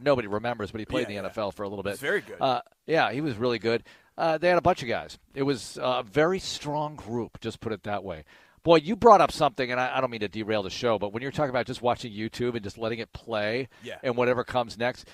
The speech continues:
Speaker 1: if everybody listening at some point tonight just pulls up youtube dot com and you just see what videos pop up,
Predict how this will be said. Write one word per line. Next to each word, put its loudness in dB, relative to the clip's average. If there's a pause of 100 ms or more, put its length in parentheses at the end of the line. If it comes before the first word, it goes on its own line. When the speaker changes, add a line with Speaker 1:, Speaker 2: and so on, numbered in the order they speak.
(180)
Speaker 1:
if 0
everybody 4
listening 0
at -10
some 2
point -2
tonight 0
just -8
pulls -2
up 0
youtube -4
dot -2
com -2 (400)
and -2
you -2
just -2
see -2
what 2
videos 4
pop 6
up, 6